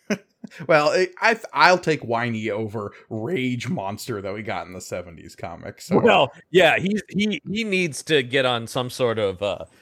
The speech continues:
Speaker 2: uh, chemical imbalance issue or something. He needs to talk to somebody in the <laughs> seventies book. My God.
Speaker 1: Yeah.
Speaker 2: Um, but yeah,
Speaker 1: So
Speaker 2: they, they, and, and then all of a sudden, but once again, it's like, quick, we're throwing this in. It's like, "Hey, R two's gone."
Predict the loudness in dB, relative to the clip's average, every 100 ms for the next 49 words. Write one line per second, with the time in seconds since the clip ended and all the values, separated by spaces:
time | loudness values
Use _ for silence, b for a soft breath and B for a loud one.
0 | b -4 -2 -4 -6 -4 -2 -2 0 0
1 | -2 -4 0 0 -2 -6 -8 -10 -8 -10
2 | -8 -10 -8 -6 -6 -6 -8 -10 -10 -4
3 | -4 -6 -8 -6 -4 -6 -6 -8 -2 -2
4 | -2 -10 -14 -16 -16 -14 -14 -8 -6 -6
5 | -10 b b _ _ 6 6 6 0 b
6 | _ 2 6 8 8 6 4 4 -2 -2
7 | 0 0 -2 -12 -12 0 2 4 2 2
8 | 4 4 2 -6 0 2 2 -2 -4 -4
9 | -2 -2 -2 -2 -12 _ 0 0 2 0
10 | 2 4 4 2 0 0 0 -2 b 2
11 | 6 6 6 2 0 2 2 0